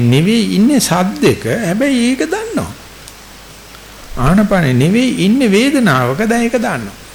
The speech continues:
ආනාපානෙ නෙවෙයි ඉන්නේ හිතවිල්ලක. හැබැයි කලබල කරන්නේ නැතුව. මෙතනදී මම ඉතින් ධම්ම විචේ කියන වචනේ පාවිච්චි කරන්න වෙනවා. යෝනිසෝ මනසිකාර කියන වචනේ පාවිච්චි කරන්න වෙනවා.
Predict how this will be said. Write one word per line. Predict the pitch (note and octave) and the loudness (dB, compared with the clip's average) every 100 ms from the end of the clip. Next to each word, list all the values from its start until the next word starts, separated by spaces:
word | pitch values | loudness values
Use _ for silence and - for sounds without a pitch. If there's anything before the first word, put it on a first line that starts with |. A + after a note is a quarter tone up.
| - - - - - - - - - - | -20 -20 -10 -8 -8 -12 -18 -20 -20 -10
ආනාපානෙ | - D#3 G#3+ G#3 E3+ B2+ | -4 0 2 0 0 0
නෙවෙයි | B2 C#3 G#3+ A#3 F3+ | 0 2 2 0 2
ඉන්නේ | A3+ C4+ | 2 4
හිතවිල්ලක. | F3 G#3 C#4 B3 B2+ A#2 A#2+ G#3+ G4+ - - - | 2 2 2 2 0 -2 -2 -4 -6 -8 -18 -12
හැබැයි | - E3+ A3+ | -6 -2 -2
කලබල | - - E3 G3 B3+ | -2 -2 -2 0 0
කරන්නේ | A#3+ D#3 A#2+ | -2 -2 -2
නැතුව. | A2 G#2+ G2 - - - - - - | -4 -6 -8 -10 -16 -20 -16 -12 -6
මෙතනදී | C3 - C#3 | -6 -4 -6
මම | C3 | -6
ඉතින් | A#2+ C3 A2+ | -6 -6 -8
ධම්ම | A2+ A#2+ B2 | -6 -4 -4
විචේ | A#2 C3+ | -6 -8
කියන | A2+ C3 | -6 -4
වචනේ | B2+ B2 B2+ A#2 | -4 -4 -4 -6
පාවිච්චි | A2+ A2+ A2+ - | -4 -4 -4 -4
කරන්න | C#3 D3 D3 | -2 0 0
වෙනවා. | E3+ A2+ F2+ - - - - - | 0 -2 -6 -10 -16 -20 -20 -10
යෝනිසෝ | - C3 C3+ C3+ | -2 0 0 -2
මනසිකාර | C#3 C3+ D3 C3+ C3+ | -2 -4 -2 -2 -2
කියන | - C#3 | -2 -2
වචනේ | B2+ A2+ C3 | -2 -2 -4
පාවිච්චි | A#2 G2 G#2 G#2+ | -4 -4 -4 -6
කරන්න | D#3 D#3 F#3 | -4 -2 0
වෙනවා. | A3 C#3 G#2+ | 0 -2 -4